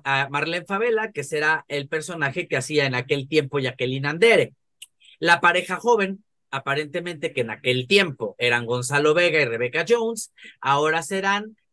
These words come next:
eh, eh, Sebastia-, eh, Sebastián Rulli y Angelique Boyer. Lo que no es sorprendente es que hayan vuelto a meter a Rulli y a Sebastián, de-, perdón, a Sebastián y a Angelique, porque pues bueno, ya, ya, ya, ya sabemos que les quedan como cuatro con exclusividad, entonces los tienen que aprovechar.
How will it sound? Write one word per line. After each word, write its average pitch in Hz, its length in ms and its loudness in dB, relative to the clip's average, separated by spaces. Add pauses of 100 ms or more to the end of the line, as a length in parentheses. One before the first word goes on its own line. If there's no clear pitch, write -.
(120)
eh, 127 300 -2
eh, 123 140 -4
Sebastia-, 127 680 -4
eh, 123 160 0
Sebastián 143 460 -4
Rulli 220 420 0
y 147 40 -4
Angelique 135 440 -4
Boyer. 113 360 -6 (760)
Lo 220 320 4
que 247 400 10 (260)
no 302 200 8
es 311 180 4
sorprendente 269 640 2
es 233 100 -4
que 269 100 2
hayan 240 200 -2
vuelto 226 260 -2
a 196 40 -4
meter 202 320 0
a 196 40 2
Rulli 214 360 2
y 175 80 -4
a 151 60 -4
Sebastián, 190 800 -2
de-, 147 140 -4
perdón, 160 280 -2
a 156 60 0
Sebastián 160 440 0
y 185 60 2
a 170 40 4
Angelique, 160 540 -2
porque - 200 -10
pues 147 120 -8
bueno, 160 220 0
ya, 160 260 0 (320)
ya, 180 200 0
ya, 214 200 4
ya 247 120 0
sabemos 240 380 0
que 175 100 -2
les 165 120 -6
quedan 220 240 0
como 160 240 -4
cuatro 190 380 -2
con 143 160 -6
exclusividad, 156 560 2
entonces 170 180 2
los 143 120 -4
tienen 147 160 0
que 107 80 -6
aprovechar. 98 420 -8